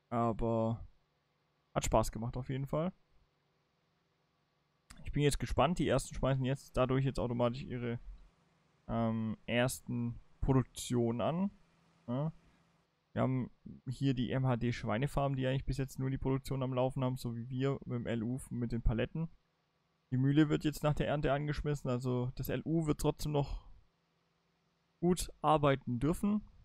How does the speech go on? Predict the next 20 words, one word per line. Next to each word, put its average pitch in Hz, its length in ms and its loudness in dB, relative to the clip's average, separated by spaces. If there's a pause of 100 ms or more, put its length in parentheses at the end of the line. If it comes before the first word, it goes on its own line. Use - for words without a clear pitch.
(360)
aber 123 180 0
es 123 120 0
wird 151 160 6
dann 135 140 6
ein - 20 -2
bisschen 113 240 -4
ruhiger 131 420 4
und, 113 340 0 (760)
ähm, 110 240 -2
auch 110 180 -4
angenehmer 110 500 0
für - 140 -8
uns. 120 300 -6 (1700)
Und 110 460 -2
ja, 117 160 2
auch 107 180 0
hier 139 180 2
nochmal 135 280 4
der 123 100 4
Hinweis, 131 480 2